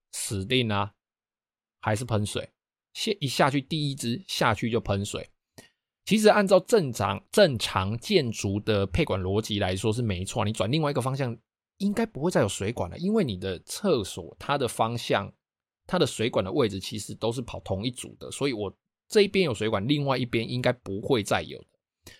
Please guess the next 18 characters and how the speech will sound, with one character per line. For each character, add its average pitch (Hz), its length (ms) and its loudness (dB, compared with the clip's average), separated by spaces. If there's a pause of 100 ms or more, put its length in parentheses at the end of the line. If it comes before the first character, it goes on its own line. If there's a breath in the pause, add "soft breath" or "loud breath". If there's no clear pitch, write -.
(360 loud breath)
但 185 120 2
是 190 100 0
这 190 80 6
个 175 80 6
师 151 120 4
傅 151 100 4
一 117 80 0
下 117 320 4
钉 117 240 -2
哦， 92 140 -2
噔， 123 80 0
噔， 135 160 0
噔， 104 440 -2
噔， 98 40 -2
直 101 140 -6
接 123 100 2
打 92 220 -2
到， 107 340 4